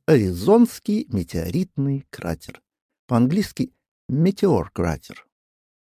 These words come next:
Или же кратер Беринджера. Его диаметр чуть больше километра, а глубина — двести тридцать метров. А образовался этот кратер при падении метеорита диаметром –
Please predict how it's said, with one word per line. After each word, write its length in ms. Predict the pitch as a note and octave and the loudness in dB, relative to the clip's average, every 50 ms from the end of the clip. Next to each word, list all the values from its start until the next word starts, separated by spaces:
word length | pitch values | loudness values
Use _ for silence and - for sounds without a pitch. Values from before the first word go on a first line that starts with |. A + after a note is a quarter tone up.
| - | -2
Или 160 | - C4 A#3+ A3+ | 0 2 2 2
же 200 | E3+ D#3 D3 - _ | 2 0 -2 -4 _
кратер 440 | - - G3+ G3+ F#3 - G3 F3 - _ - | -4 0 0 0 0 0 -2 -2 -2 _ -6
Беринджера. 1040 | - G2+ F2+ G2 A#2+ A#2 A#2 A2 G#2 G2+ G2+ F#2 F2+ G2+ G2 G2 F#2+ - F#2+ F#2 G2+ _ _ _ _ _ _ _ _ _ _ _ _ _ _ _ _ _ - | -6 -6 -2 2 4 4 4 4 4 2 0 0 -2 -4 -2 -2 -2 -2 -4 -6 -8 _ _ _ _ _ _ _ _ _ _ _ _ _ _ _ _ _ -4
Его 220 | - A2 A#2 A2+ G#2+ | 0 2 2 4 2
диаметр 580 | F2+ A2 - E3 G3+ G#3+ F#3 - - - - _ _ | 2 2 2 2 2 0 0 -2 -6 -8 -10 _ _
чуть 380 | - - A3 A3+ A#3 A3+ F#3 | -8 -2 0 2 2 2 2
больше 480 | D#3 A#2 G2 C#3 E3+ F3+ E3 - - D#3 | -2 -2 0 2 2 2 0 -2 -6 -8
километра, 640 | - - C#3+ C3 C3 B2+ A#2+ G#2+ F#2+ - - - E2+ | -4 0 2 4 4 4 4 4 2 -2 -2 -4 -2
а 60 | F2 | -2
глубина — 560 | F2 F2 F#2+ F2+ F2+ F#2 G#2+ D#3 G#3+ A3+ - _ _ _ _ - | 0 -2 -2 -2 0 0 2 2 0 0 -2 _ _ _ _ -16
двести 560 | - E2 F2 F2+ F2+ C3 F#3 F#3+ - - - F3+ | -12 -6 -2 0 2 2 2 0 -2 -6 -6 -6
тридцать 520 | - F#3+ D3 D#3+ - - - E3 - - | -4 -4 -4 -4 -4 -4 -8 -8 -4 -2
метров. 460 | A#2 F2+ F2+ F2 - - - - _ _ _ _ _ _ _ _ _ _ _ _ | -2 -2 -2 -4 -6 -10 -16 -16 _ _ _ _ _ _ _ _ _ _ _ _
А 140 | - G2 G2 | -6 -4 -2
образовался 680 | F2+ F2 F#2 F#2 F#2+ F#2 F2 G2 B2+ F3 F3+ - - D#3 | -2 0 -2 -2 -2 -2 0 0 0 -2 -2 -4 -4 -6
этот 240 | - - A#2 - - | -4 -4 -8 -8 -6
кратер 440 | - G#2 F#2 D#2+ - - - - _ | -4 -2 -2 -2 -4 -8 -14 -16 _
при 140 | - E2 F#2+ | -10 -10 -6
падении 540 | - F#2+ F#2+ F#2 A2+ A#2+ A2 G2 F#2+ F2+ F2+ | -4 -4 -2 2 2 2 2 2 0 0 -2
метеорита 720 | F2 F2+ F2 - - E2+ D#2+ F2 B2 F3+ G#3+ G#3+ - - F2 | -4 -4 -6 -6 -6 -6 -4 -2 -2 -2 -2 -2 -4 -6 -4
диаметром – 680 | D#2+ F2 G2 A2+ F3+ G#3 G#3+ G3+ - - - F2+ E2+ | -2 0 0 0 0 0 -2 -4 -4 -6 -10 -10 -10